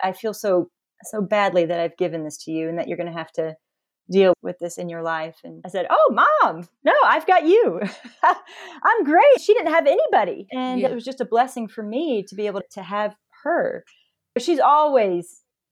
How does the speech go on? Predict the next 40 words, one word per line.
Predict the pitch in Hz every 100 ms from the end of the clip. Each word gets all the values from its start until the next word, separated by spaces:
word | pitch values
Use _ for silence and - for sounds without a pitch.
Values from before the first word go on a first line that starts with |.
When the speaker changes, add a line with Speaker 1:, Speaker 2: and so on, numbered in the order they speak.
| -
Speaker 1:
always | 233 254 262 226 185 -
told | 196 180
us | 160 139 - -
every | 240 302 214 190
day | 180 208 196 170
growing | 190 196 185
up, | 185 175 - -
she | -
would | 208
always | 196 190 185 -
say, | 196 190 180
as | 165 190
we | 196
were | 185
leaving | 220 208
to |
school, | - - 220 214 214 214 -
she | 226
would |
say, | 220 214
"Okay, | 277 269
give | 277
me | 320
a |
squeeze | 330 370 359
hand." | 320 285 285 -
And | 240 214
so | 233
we'd | 226
squeeze | 226 233 233
hands | 233 208 208 196
and | 196 190
she | 208
would | 202
say, | 190
"All | 214
right, | 277 -
count | 262 269
your |
blessings." | 254 269 269 226 233